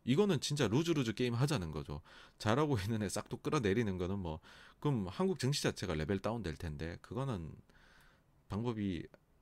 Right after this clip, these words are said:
안 될 거고요. 경기 방어주 쪽의 경쟁력을 우리가, 어, 높여나가는 것이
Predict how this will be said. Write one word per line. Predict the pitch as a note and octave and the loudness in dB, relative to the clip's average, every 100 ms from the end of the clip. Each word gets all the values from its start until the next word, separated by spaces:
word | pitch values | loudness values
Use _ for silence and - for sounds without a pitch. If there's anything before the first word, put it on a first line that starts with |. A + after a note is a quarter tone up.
| _ | _
안 | - D#2+ | -8 -4
될 | G2+ | -4
거고요. | F#2 D#2 D#2+ G#2 - _ - - _ _ _ _ _ | -4 -4 -4 -6 -10 _ -20 -20 _ _ _ _ _
경기 | - E3+ G#3 G#3 | 0 2 4 2
방어주 | - F#2 F#2 F#3+ G3+ G3+ F#3 - - | 0 -2 2 4 4 4 4 2 -2
쪽의 | C#3+ C3+ E3+ | 0 4 2
경쟁력을 | - F#2 G2+ B2 A#2 F#2+ | 2 0 0 0 0 -2
우리가, | D#2 E2+ G2 D#2+ E2 G2+ F#2 F2 - - - - _ | -2 -4 -2 -2 0 0 -2 -6 -12 -20 -20 -20 _
어, | - D#2 D#2 D#2 E2+ | -10 -6 -6 -4 0
높여나가는 | B2+ - D3+ G2+ D#2+ F#2+ G2+ G2+ | 0 0 0 0 -2 0 -2 -2
것이 | F#2 F2 - C#3 F3+ | -2 -4 -4 -2 -4